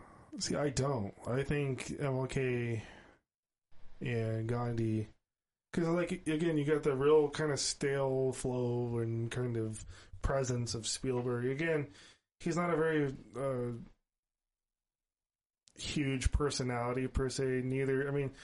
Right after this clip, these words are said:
Hitchcock technically is a big personality 'cause, like, it's kinda like his look and everything about him is his, is his brand. You know what I mean? Like, his fucking silhouette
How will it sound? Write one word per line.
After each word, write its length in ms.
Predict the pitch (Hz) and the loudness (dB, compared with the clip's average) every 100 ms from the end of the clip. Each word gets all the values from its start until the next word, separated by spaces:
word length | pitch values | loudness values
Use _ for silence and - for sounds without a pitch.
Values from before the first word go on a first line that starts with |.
| - - - - _ | -20 -20 -20 -20 _
Hitchcock 580 | - 196 190 196 185 180 | 0 2 2 2 2 2
technically 580 | - 147 147 156 151 156 | 0 0 2 0 2 2
is 140 | 156 | 2
a 60 | 151 | 2
big 240 | 151 147 | 2 2
personality 560 | - 156 - 139 139 147 | 2 2 2 0 2 2
'cause, 220 | 143 131 | 0 0
like, 160 | 131 127 | 0 -2
it's 120 | 131 | -4
kinda 260 | - 143 139 | -2 -2 -2
like 140 | 127 | -2
his 300 | - 139 123 | 0 0 0
look 360 | 120 135 139 127 | 0 2 0 0
and 200 | 110 131 | -2 -2
everything 420 | 127 139 131 123 | -2 0 0 -2
about 340 | 110 117 127 | 0 0 0
him 120 | 123 | 0
is 160 | 120 110 | -2 -2
his, 220 | 110 101 - _ - - - | -2 -4 -8 _ -20 -12 -4
is 160 | 131 | -2
his 200 | - 120 | 0 0
brand. 520 | 98 113 120 123 131 - _ _ _ | 0 0 0 0 -2 -6 _ _ _
You 100 | 131 | -4
know 100 | 123 | -2
what 80 | 123 | 0
I 60 | 117 | 0
mean? 300 | 117 117 110 | 0 0 2
Like, 300 | 110 107 - - - - - | 0 -2 -6 -18 -20 -20 -4
his 220 | 139 123 | -2 0
fucking 480 | - 139 139 127 113 | 0 -2 0 -2 0
silhouette 800 | - - 147 127 110 113 113 - | 0 2 2 2 2 2 0 -4